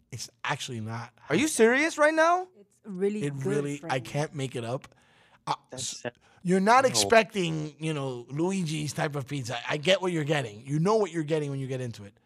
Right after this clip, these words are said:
Speaker 1: But I invite you to be curious one day and try it, you'll be pleasantly surprised as to how not bad it tastes.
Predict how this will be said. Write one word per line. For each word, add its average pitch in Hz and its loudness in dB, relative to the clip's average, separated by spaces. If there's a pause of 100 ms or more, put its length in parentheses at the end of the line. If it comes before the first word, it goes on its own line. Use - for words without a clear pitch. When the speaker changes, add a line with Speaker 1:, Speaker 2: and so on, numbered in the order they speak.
(320)
Speaker 1:
But 139 -2
I 147 0
invite 165 0
you 185 -2
to 156 -2
be 147 -6
curious 156 -2
one 139 -6
day 120 -10
and 117 -10
try 117 -8
it, 135 -6 (380)
you'll 160 2
be 165 -4
pleasantly 170 0
surprised 131 -2
as 120 -6
to - -10
how 139 -2
not 139 -4
bad 127 -2
it 110 -12
tastes. - -16